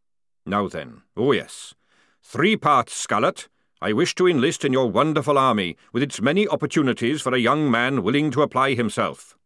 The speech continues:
"Any previous soldier in?" said Scarlet, grinning. "Forty years fighting every bleeder within a hundred miles of Borogravia, Corporal."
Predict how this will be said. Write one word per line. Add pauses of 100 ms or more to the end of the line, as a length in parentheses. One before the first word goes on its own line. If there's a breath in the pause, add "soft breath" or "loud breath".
(920)
"Any
previous
soldier
in?" (320)
said
Scarlet,
grinning. (480)
"Forty
years
fighting
every
bleeder
within
a
hundred
miles
of
Borogravia,
Corporal."